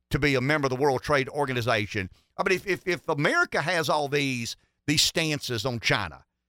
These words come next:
they're, they're an abuser of human rights. Um, it's a authoritarian regi-, regime. It's a, a dictatorship.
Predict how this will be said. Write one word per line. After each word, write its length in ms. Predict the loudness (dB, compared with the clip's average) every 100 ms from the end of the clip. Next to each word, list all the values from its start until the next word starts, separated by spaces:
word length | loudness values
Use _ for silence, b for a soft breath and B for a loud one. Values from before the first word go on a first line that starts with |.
| _
they're, 380 | -4 0 2 2
they're 220 | 0 0
an 80 | 0
abuser 380 | 0 0 0 0
of 80 | 0
human 260 | 0 0
rights. 520 | 2 0 -2 -8 -10 -10 _ _ _ -4
Um, 280 | 0 2 0
it's 140 | -2
a 80 | -4 -4
authoritarian 880 | -4 -2 -2 -2 0 0 2 0 -2 -4
regi-, 320 | -4 -2 -2
regime. 600 | 0 -2 0 0 -2 -6 -12 _ _ -4
It's 240 | -2 0 2
a, 160 | 2
a 80 | 2
dictatorship. 1080 | -2 -6 -2 -2 0 0 -2 -2 -4 -6 -10